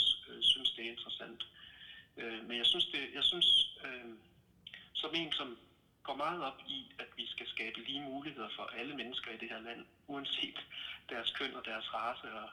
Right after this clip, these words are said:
og hvor de kommer fra socialt og så videre, så synes jeg virkelig, det er tankevækkende, at, øh, at det lykkes os at skabe, øh, øh, så lidt, øh, selvtillidsfulde piger lige præcis inden for det her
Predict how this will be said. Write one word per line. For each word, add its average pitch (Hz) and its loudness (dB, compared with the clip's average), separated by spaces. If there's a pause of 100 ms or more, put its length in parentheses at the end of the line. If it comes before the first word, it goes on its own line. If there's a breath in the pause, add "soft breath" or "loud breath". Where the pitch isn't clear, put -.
(160)
og 120 -6 (520)
hvor 120 -2
de 117 -6
kommer 117 -2
fra 104 -4
socialt - 4
og - -14
så - -14
videre, 120 -12 (400 loud breath)
så - 2
synes 139 6
jeg 127 -4
virkelig, 131 -6
det - -4
er - -10
tankevækkende, 117 -6 (100)
at, - -10
øh, 110 -10 (680 loud breath)
at - 0
det 127 -4
lykkes - 2
os - 2
at - 4
skabe, 120 -2 (240)
øh, 117 -2 (760)
øh, 131 -8
så - 6 (340)
lidt, 135 -4 (440)
øh, 113 -8
selvtillidsfulde - -2 (260)
piger 135 -4 (480 loud breath)
lige 139 -6
præcis 113 -2
inden 117 -4
for 120 -10
det 117 0
her - 0